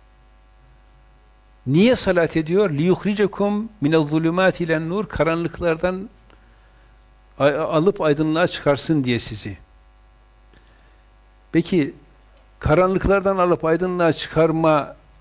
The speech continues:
duayla mı oluyor? Eylemle, değil mi? Peki Allah alır çıkarır. O zaman salat ediyor ne demek?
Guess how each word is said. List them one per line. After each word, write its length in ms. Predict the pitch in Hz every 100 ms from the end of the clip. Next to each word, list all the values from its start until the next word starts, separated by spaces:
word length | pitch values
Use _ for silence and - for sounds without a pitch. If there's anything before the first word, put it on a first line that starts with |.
| - _ _ -
duayla 420 | 139 151 156 240
mı 100 | 196
oluyor? 460 | 113 104 90 - - _ _ _ _ _ _ _ _ _ _ _
Eylemle, 460 | 127 127 170 190 113
değil 120 | 165
mi? 180 | 226 120 - _ _ _ _ _ _ _ _ _ - - - -
Peki 240 | 165 240
Allah 260 | 175 214 202 226 - - _ _ _ _ _
alır 240 | 170 175 220
çıkarır. 720 | - - 262 247 240 - - - _ _ _ _ _ _ _ -
O 60 |
zaman 220 | 151 208
salat 380 | 202 190 226 220
ediyor 280 | 214 214 220
ne 140 | 240
demek? 380 | 196 202 202 -